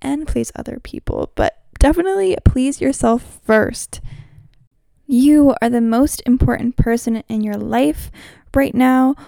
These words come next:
whether you believe it or not, so do things for you. I hope that you all will use these tips to your advantage. I, they have worked for me in the past,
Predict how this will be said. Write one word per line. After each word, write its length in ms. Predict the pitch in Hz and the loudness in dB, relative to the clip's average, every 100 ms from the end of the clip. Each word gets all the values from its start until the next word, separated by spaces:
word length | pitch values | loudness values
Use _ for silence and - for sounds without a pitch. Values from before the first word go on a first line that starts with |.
| _ | _
whether 260 | 226 226 220 | -6 -4 -4
you 180 | 220 | -4
believe 400 | 226 220 220 240 | -4 -4 0 0
it 140 | 269 - | 0 -4
or 120 | 254 | -6
not, 540 | 226 208 202 214 - - - - | -4 -4 -6 -8 -10 -18 -20 -12
so 160 | - 240 | -6 -4
do 340 | - 240 254 269 - | 2 4 4 2 -2
things 420 | 226 214 226 - - | -2 0 -2 -6 -14
for 140 | - | -8
you. 640 | 113 - - - - - 269 _ _ _ - - _ - | -8 -8 -10 -10 -12 -12 -14 _ _ _ -20 -20 _ -6
I 80 | 254 | -4
hope 340 | - 339 440 | 0 0 0
that 100 | 392 | 0
you 220 | 359 294 - | 0 0 -2
all 440 | 226 240 240 240 | 0 2 2 0
will 420 | 240 226 226 233 - | -2 -4 -4 -8 -12
use 360 | - 220 269 359 | -8 -2 0 4
these 240 | 339 330 | 2 2
tips 380 | - 214 208 - | -2 -4 -4 -6
to 120 | - 233 | -4 0
your 180 | 226 | 0
advantage. 640 | 220 214 214 202 202 202 - - | 0 -2 -4 -4 -6 -8 -10 -12
I, 500 | 220 214 214 214 220 - _ _ _ | -10 -8 -6 -6 -8 -10 _ _ _
they 260 | _ 214 240 | _ 2 4
have 140 | 254 | 4
worked 280 | 247 254 254 | 4 2 0
for 140 | - 240 | -2 0
me 380 | 226 214 214 - | 2 0 -4 -6
in 100 | 208 | -8
the 80 | 208 | -2
past, 600 | - 196 202 208 - | -2 -2 -8 -10 -14